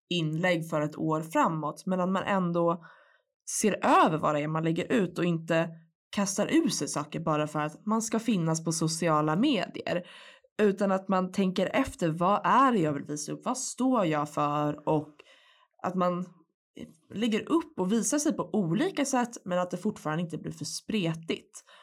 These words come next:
Och framförallt som om man är ett litet företag eller egenföretagare så är det viktigt, det känns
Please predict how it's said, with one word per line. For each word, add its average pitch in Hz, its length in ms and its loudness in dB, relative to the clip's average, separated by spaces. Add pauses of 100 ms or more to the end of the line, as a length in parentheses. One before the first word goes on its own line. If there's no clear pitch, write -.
(360)
Och 185 260 0
framförallt 202 680 0
som 156 360 -2
om 156 100 -4
man 156 140 -2
är 156 60 -2
ett 156 120 -6
litet 180 440 -2
företag 160 840 0
eller 151 240 -2
egenföretagare 165 1080 -2 (380)
så - 180 -4
är 170 140 2
det 160 80 2
viktigt, 170 480 -6
det 175 60 -4
känns 170 500 -4